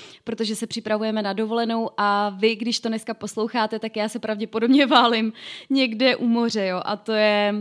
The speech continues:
to je prostě neskutečný kouzlo a obrovský komfort těch podcastů mi přijde, že vy si to můžete takhle jakoby předtočit a můžete to vlastně dělat kdykoliv, kdekoliv a ten druhej člověk si to poslechne třeba ve chvíli, kdy už děláte vy něco úplně jinýho.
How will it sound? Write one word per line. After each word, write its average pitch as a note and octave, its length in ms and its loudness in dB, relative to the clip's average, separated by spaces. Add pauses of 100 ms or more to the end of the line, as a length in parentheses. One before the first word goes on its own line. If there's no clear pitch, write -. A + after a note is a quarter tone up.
(160)
to A3+ 80 -6
je A3 80 -2
prostě G#3+ 320 -8
neskutečný A3+ 600 -6
kouzlo A3 520 -2
a G#3+ 60 2
obrovský G#3+ 540 -4
komfort G#3+ 500 -8
těch - 180 -10
podcastů G3 580 -8
mi G3 120 -6
přijde, F#3+ 340 -10
že G3 340 -6
vy G3 60 -10
si G3 140 -16
to G3 140 -10
můžete G3 300 -8
takhle G3 240 -10
jakoby F#3 320 -10
předtočit - 720 -10
a F#3+ 220 -4 (380)
můžete G#3+ 300 -2
to A3 120 -4
vlastně G#3 320 -4
dělat A3 260 -2
kdykoliv, G#3 520 -6
kdekoliv G3+ 720 -4
a G3+ 220 -2
ten G#3+ 180 -4
druhej G3+ 240 -2
člověk F#3+ 360 -8
si G#3 120 -10
to G#3+ 100 -8
poslechne G3 500 -10
třeba G3 400 0 (340)
ve A#3+ 120 2
chvíli, A#3 320 0
kdy G#3 160 -4
už A#3 120 -4
děláte A3 360 0
vy G#3+ 120 -4
něco A3 260 -4
úplně A3+ 320 -4
jinýho. G#3+ 500 0